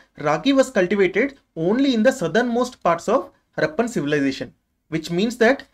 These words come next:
it was cultivated in Gujarat, and in the late Harappan phase,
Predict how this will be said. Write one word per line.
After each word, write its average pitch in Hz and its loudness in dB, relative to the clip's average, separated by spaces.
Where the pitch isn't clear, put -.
it 175 -8
was 196 0
cultivated 190 0
in 277 -2
Gujarat, 180 0
and 220 2
in 220 4
the 214 4
late 180 0
Harappan 214 0
phase, 233 -2